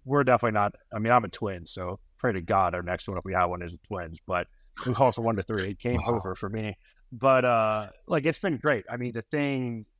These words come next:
Speaker 1: we lock it on a, on a certain level, so it can't go too high. Like, I mean, this thing starts tossing them, and you think they're gonna have brain damage, but it's perfectly fine. But I swear by it.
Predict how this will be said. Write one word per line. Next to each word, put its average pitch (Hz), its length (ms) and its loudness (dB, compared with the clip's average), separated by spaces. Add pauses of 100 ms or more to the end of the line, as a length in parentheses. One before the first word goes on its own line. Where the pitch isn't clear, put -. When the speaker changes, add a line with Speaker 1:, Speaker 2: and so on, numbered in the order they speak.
Speaker 1:
we 156 220 2
lock 117 360 0
it 135 220 -4
on 120 260 0
a, 107 100 -4
on 110 160 0
a 101 300 -4
certain 117 360 0
level, 113 260 2
so 110 160 -4
it 95 100 -8
can't 104 220 -10
go 104 120 -8
too 113 220 -2
high. 110 300 4
Like, 104 200 -4
I - 440 -14
mean, 120 80 2
this - 80 -2
thing 135 140 4
starts - 380 -2
tossing 117 380 0
them, 127 180 2
and 113 80 -2
you 107 80 -2
think 120 180 -2
they're 110 100 0
gonna 110 140 -2
have 95 120 -4
brain 104 220 -4
damage, 117 320 0
but 101 80 -6
it's - 120 -10
perfectly 104 360 0
fine. 104 320 0
But 110 80 2
I 120 100 8
swear 98 320 -4
by 90 240 -6
it. 90 80 -14